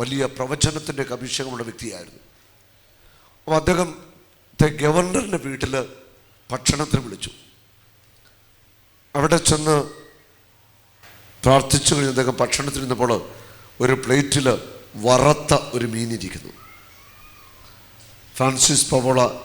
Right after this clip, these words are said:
വിശുദ്ധൻ ആ മീൻ കയ്യിലെടുത്തു. ആ മീനിൻ്റെ മേലെ ഒരു കുരിശ് വരച്ചു. എന്നിട്ട് പ്രാർത്ഥിച്ചിട്ട് വെള്ളത്തിലോട്ടിട്ടു. ജീവനുള്ള മീൻ, വറുത്ത മീൻ ജീവനുള്ള മീനായിട്ട് അങ്ങോട്ട് മാറുകയാണ്.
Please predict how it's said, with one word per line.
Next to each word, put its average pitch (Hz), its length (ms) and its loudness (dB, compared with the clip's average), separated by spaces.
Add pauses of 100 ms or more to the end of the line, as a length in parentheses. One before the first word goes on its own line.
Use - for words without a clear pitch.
വിശുദ്ധൻ 123 380 0 (460)
ആ 113 80 -2 (100)
മീൻ 120 160 -2 (100)
കയ്യിലെടുത്തു. 104 400 -4 (160)
ആ - 100 -6
മീനിൻ്റെ 120 220 0
മേലെ 123 200 0
ഒരു 123 100 -4
കുരിശ് 113 280 -4
വരച്ചു. - 220 -8 (320)
എന്നിട്ട് 113 200 -4
പ്രാർത്ഥിച്ചിട്ട് 117 600 -2 (480)
വെള്ളത്തിലോട്ടിട്ടു. 113 680 -6 (1120)
ജീവനുള്ള 117 500 -2 (100)
മീൻ, 95 200 -10 (2250)
വറുത്ത 131 400 2 (120)
മീൻ 196 160 -2 (680)
ജീവനുള്ള 175 560 0 (100)
മീനായിട്ട് 131 540 -6
അങ്ങോട്ട് 107 300 -12
മാറുകയാണ്. 90 480 -12